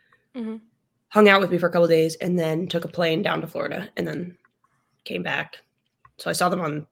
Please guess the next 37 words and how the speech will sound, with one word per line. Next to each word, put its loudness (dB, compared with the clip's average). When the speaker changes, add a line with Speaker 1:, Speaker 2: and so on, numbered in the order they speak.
Speaker 2:
the 0
bookends -2
of -8
their 0
Florida -8
trip. -14
Speaker 1:
Mm-hmm. -2
Speaker 2:
Uh, 4
but 2
for 2
a 8
lot 6
of 4
it, 4
I 4
was 0
working 2
on 2
my 2
brief -2
that -4
first -4
weekend -6
last -8
week -4
when -8
they -8
were -8
here, -4
and, 0
um, -4
which -6
was -10
just -12
kicking -14
my -10
ass. -8